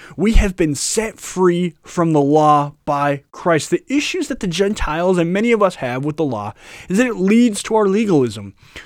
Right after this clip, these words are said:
We often look back and mock those in Scripture who came before us and fall, and fell away or being easily confused.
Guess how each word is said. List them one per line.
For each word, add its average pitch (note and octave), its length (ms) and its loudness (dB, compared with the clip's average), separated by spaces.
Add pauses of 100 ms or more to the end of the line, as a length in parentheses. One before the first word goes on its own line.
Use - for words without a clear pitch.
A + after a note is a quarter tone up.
(140)
We G#3+ 140 -2
often C4 400 0
look G#3 260 0
back F#3+ 300 0
and D3+ 200 0
mock E3 360 2
those F#3 340 0
in F3 60 -4
Scripture E3+ 420 -2
who G#3 140 -2
came A3 340 -6
before F#3 480 0
us F#3+ 160 -6
and C#3 140 -6
fall, F#3 340 -2
and D#3+ 240 -6
fell G3+ 240 2
away D#3 380 2 (260)
or E3 220 4
being F3+ 380 -4
easily F#3 440 -2
confused. C3+ 680 -8